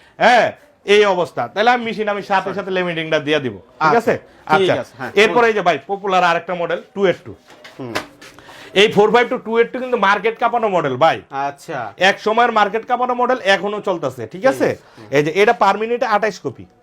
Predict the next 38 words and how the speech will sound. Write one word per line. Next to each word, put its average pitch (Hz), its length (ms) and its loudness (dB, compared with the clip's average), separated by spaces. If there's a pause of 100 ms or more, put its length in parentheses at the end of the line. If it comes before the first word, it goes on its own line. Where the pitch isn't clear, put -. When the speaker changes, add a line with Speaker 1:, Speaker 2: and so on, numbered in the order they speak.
(160)
Speaker 2:
আঠাশ 143 400 -2
কপি 180 200 -2
হবে। 117 220 -6 (120)
Speaker 1:
ফোর 190 180 2
ফাইভ 220 200 4
টু, 247 100 -4
টু 214 180 -4
এইট 220 160 2
টু 254 80 -6
একই 202 320 0
ফিচার। 131 340 -8 (120)
ঠিক 220 140 -4
আছে? 240 280 0 (120)
Speaker 2:
আচ্ছা। 123 160 -18
Speaker 1:
এই 170 140 2
যে 190 100 2
এটা 196 160 2
দুই, 160 300 -4
দুইটা 175 380 0
ডয়ার, 175 300 2 (540)
এই 147 80 -2
যে 165 60 2
Speaker 2:
হুম। 156 80 2
Speaker 1:
বাইপাস 170 340 0
থেকে 185 280 -6
কপি 175 240 -6
হবে। 175 440 0 (120)
Speaker 2:
হুম। 123 240 -12 (200)
Speaker 1:
ঠিক 233 140 2
আছে? 180 280 2
Speaker 2:
হুম। 135 140 -14 (220)
Speaker 1:
এই 151 120 0
দুইটা 180 300 2
ডয়ার 180 300 2
বাইপাস 160 380 -4
থেকে 180 260 -4
কপি 175 260 -4
হবে। 175 380 0